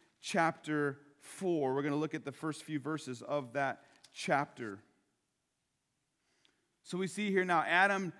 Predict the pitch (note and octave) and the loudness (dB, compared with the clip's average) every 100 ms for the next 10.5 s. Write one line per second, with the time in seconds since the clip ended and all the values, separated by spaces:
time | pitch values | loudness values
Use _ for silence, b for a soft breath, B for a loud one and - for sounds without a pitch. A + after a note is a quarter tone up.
0 | - E3 E3+ - G3+ G#3 G#3+ G3 D#3+ C#3+ | -2 2 2 2 0 0 0 -2 -4 -4
1 | C3+ E3 F3 F#3+ D3+ F3 D#3 E3 E3+ E3 | 0 4 6 4 0 -4 -2 -2 0 0
2 | - E3 E3 D3+ E3 D#3+ D#3 D3+ B B | -2 -4 -4 -10 -6 -2 -4 -6 B B
3 | - D3 F#3+ G3 E3 D3 F#3 F#3 D#3 D3 | -4 -2 -2 -2 -2 -2 -4 -4 -2 -2
4 | C#3+ C#3 - F3+ F3+ F3+ F#3 - b b | -2 -4 0 0 2 0 -4 -10 b b
5 | b - E3+ D#3 D3 E3+ C3+ A#2 F3 F3+ | b -2 2 4 6 4 4 6 6 6
6 | E3 D#3 E3+ F3 E3+ D#3 C#3 E3 D#3+ D3 | 2 0 2 2 0 -4 -2 -2 -2 -4
7 | D3+ C#3+ C3 G#2+ G2 G2+ _ _ _ _ | -6 -4 -4 -4 -8 -14 _ _ _ _
8 | _ _ _ _ _ - D3 D#3+ G#3 G3+ | _ _ _ _ _ -4 0 6 6 6
9 | C#3 - F3 F3 F3 E3+ B2+ F3 E3 D#3+ | 0 -4 -4 0 2 0 0 -2 0 -4
10 | - F3+ D3 A#2 F#2+ | 0 0 0 -2 -8